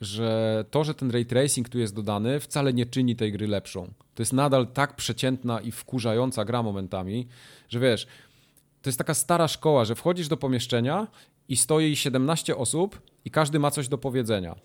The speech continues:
I oni na przykład wszyscy zaczynają gadać, bo podszedłeś na tyle blisko do nich, że wszystkim się tri-, zatriggerowały skrypty i oni zaczynają do ciebie mówić.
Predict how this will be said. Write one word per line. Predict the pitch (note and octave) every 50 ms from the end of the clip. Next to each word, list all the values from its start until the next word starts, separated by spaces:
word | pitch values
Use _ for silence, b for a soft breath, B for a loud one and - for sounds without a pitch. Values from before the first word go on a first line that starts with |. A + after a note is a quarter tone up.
| _ _ _ _
I | D3+
oni | F#3 A3 A#3
na | A3+
przykład | G#3 - - G#3 F3+
wszyscy | - - B3+ A#3+ - A#3+ G#3+
zaczynają | G3+ G3 - F#3+ F#3 E3 D#3 C#3+
gadać, | B2+ D3 E3 G3+ G#3 F3+
bo | E3 E3+ E3
podszedłeś | - F3+ - - - F#3 E3+ F3 -
na | - D3+
tyle | C#3+ - F#3+ F3+ D#3
blisko | C#3+ D#3 D3+ - - D3 C3
do | B2+ C3
nich, | D3 G3 C4 C#4 - b b b b b _ -
że | C#3+ E3+ G#3
wszystkim | - - C#4+ - D4+ C#4
się | - - G#3+ G3
tri-, | - G3+ G3 F3+ D#3+
zatriggerowały | D#3+ D3+ D3 D#3 F3 F3 - E3+ E3 D#3 D3+ C#3+ C3+ C#3 C#3+ C3+ B2+ A#2+
skrypty | - - F#3+ G3+ G#3 - G#3+
i | A3
oni | A3+ A3+ A3
zaczynają | F#3 G#3 - G3+ G3 F#3 F3+
do | E3 D#3
ciebie | - E3 C#3 C#3+
mówić. | B2+ A2 G2 F2+ F2 F2 - -